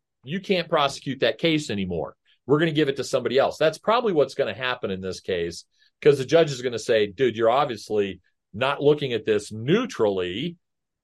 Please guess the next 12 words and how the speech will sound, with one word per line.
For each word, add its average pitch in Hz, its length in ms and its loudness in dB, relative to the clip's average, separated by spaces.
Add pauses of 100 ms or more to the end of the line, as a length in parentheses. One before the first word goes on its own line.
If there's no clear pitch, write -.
(120)
You, 110 120 -12
you 120 160 -4
know, 123 80 0
you're, 135 240 -2
you're 123 120 -4
calling 185 320 2
this, 135 220 -2
this 117 260 -6
kid 127 280 2
all 123 200 2
these 113 220 -4
names 123 560 -6